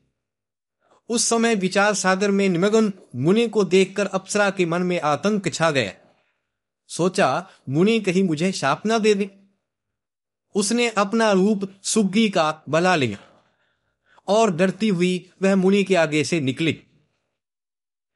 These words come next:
अप्सरा को देखने के साथ ही मुनि के शरीर में काम का संचार हो गया था। उस समय अग्नि प्रकट करने के विचार से व्यास जी काष्ठ मंथन कर रहे थे।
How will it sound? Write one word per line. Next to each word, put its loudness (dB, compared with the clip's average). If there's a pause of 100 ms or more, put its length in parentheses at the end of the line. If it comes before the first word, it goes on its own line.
(480)
अप्सरा 0
को 0
देखने 2
के -2
साथ 0
ही -2 (200)
मुनि 2
के 0
शरीर -2
में -4
काम 0
का -2
संचार -2
हो 0
गया 0
था। -14 (1160)
उस -2
समय 2
अग्नि 2
प्रकट -2
करने 2
के 0
विचार 0
से -2 (240)
व्यास 2
जी 0
काष्ठ -4
मंथन 0
कर -2
रहे 2
थे। -18